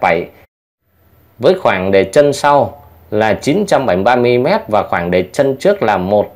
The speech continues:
ngàn không trăm ba mươi mốt mi-li-mét, góc ngả ghế sau là từ hai mươi sáu cho đến ba mươi hai độ. Mẫu xe Kia Seltos được trang bị khối động cơ bốn xi lanh thẳng hàng,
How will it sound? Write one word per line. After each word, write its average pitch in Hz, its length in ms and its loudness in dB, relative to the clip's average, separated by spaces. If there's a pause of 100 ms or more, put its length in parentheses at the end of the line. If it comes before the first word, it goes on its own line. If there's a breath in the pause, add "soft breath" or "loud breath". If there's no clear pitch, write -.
ngàn 101 340 -4
không 135 320 -2
trăm 123 300 -2
ba 123 140 2
mươi 123 80 -6
mốt 160 200 0
mi-li-mét, 120 440 0 (440 soft breath)
góc 165 280 -2
ngả 92 140 -2
ghế 107 220 2
sau 131 280 0
là 110 120 2
từ 95 320 0
hai 113 160 -4
mươi 120 140 -2
sáu 120 360 -2
cho 120 100 0
đến 110 200 0
ba 131 100 2
mươi 104 100 -4
hai 110 160 -2
độ. 104 260 2 (560 soft breath)
Mẫu 170 220 2
xe 143 220 0
Kia 135 340 0
Seltos 143 580 -2
được 107 240 0
trang 135 220 -4
bị 123 160 0
khối 139 160 2
động 113 200 -2
cơ 120 120 2
bốn 117 220 0
xi 147 140 -4
lanh 123 260 0
thẳng 80 240 -6
hàng, 104 220 -4